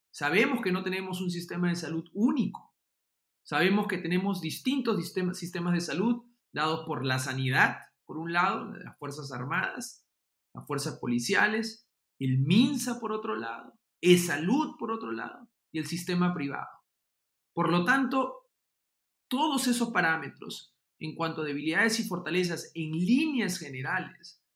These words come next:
nos obligaban, antes de realizar cuarentenas de forma, eh, absolutas, analizar qué es lo que lográbamos en el marco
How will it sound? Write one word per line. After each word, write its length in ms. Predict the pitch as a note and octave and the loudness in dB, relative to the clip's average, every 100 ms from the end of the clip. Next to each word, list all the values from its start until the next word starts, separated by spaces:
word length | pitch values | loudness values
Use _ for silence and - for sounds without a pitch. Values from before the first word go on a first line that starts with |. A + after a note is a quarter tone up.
| _ _ _ | _ _ _
nos 200 | D#3 D#3+ | -8 -4
obligaban, 680 | F3+ E3+ F3+ G#3+ A#3+ A#3 - _ _ _ _ _ | -2 0 2 4 2 -2 -8 _ _ _ _ _
antes 760 | G3 C4+ D4 - D3+ C3 - _ _ _ _ | 4 6 4 -4 -8 -10 -14 _ _ _ _
de 500 | C#3+ D#3+ D#3 - - _ _ | -2 0 0 -4 -14 _ _
realizar 720 | F3+ G3 F3+ F3+ B3 A#3 A#3+ | 0 4 6 4 4 2 2
cuarentenas 880 | A3+ F#3+ E3+ E3 G#3+ F#3 C#3 - - | 0 0 -2 -2 -4 -4 -8 -14 -10
de 100 | D#3 | -12
forma, 600 | - F#3 F#3 F#3+ F#3 F3 - | -8 -4 -2 -2 -2 -4 -10
eh, 240 | A#1 - _ _ _ _ _ _ - | -16 -18 _ _ _ _ _ _ -8
absolutas, 1120 | C3 - F#3 G3+ D4+ D#4 - - - - _ _ _ _ _ | -6 2 4 8 6 4 -4 -14 -14 -16 _ _ _ _ _
analizar 720 | E3 E3 F3 F3 G#3+ G#3+ G3+ | -6 -4 -4 2 2 2 -4
qué 200 | - B3 | -4 0
es 40 | C4+ | 4
lo 160 | C4 | 2
que 120 | B3 F#3 | 2 0
lográbamos 640 | E3+ F#3+ G#3 A3 A3 A3 | 0 0 0 0 -4 -2
en 100 | F#3+ | -2
el 220 | D#3 D#3 | -2 -2
marco 840 | E3 F#3 B3 C#4 C4+ - C#4 - | 0 6 6 6 0 -6 -8 -8